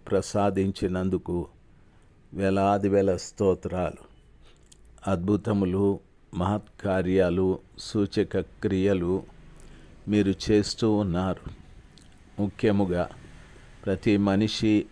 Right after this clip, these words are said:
వారి పాప జీవితమును ఎరిగి పశ్చాత్తాపపడునట్లుగా చేస్తున్నారు. ప్రతి వ్యక్తి పాపము నుండి విడుదల పొందాలనే ఆ గొప్ప ఆలోచన కలిగి ఉన్నందుకై స్తోత్రాలు.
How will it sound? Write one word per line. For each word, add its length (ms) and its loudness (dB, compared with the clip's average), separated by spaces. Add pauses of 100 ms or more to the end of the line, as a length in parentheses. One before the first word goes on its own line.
వారి 280 0
పాప 500 -2
జీవితమును 800 -2
ఎరిగి 580 0 (760)
పశ్చాత్తాపపడునట్లుగా 1800 -2 (340)
చేస్తున్నారు. 800 -2 (920)
ప్రతి 300 0
వ్యక్తి 600 0 (340)
పాపము 500 -2
నుండి 380 -2
విడుదల 520 0
పొందాలనే 880 -2 (800)
ఆ 100 -4
గొప్ప 460 -4
ఆలోచన 760 -2
కలిగి 360 -4
ఉన్నందుకై 720 -4
స్తోత్రాలు. 840 -4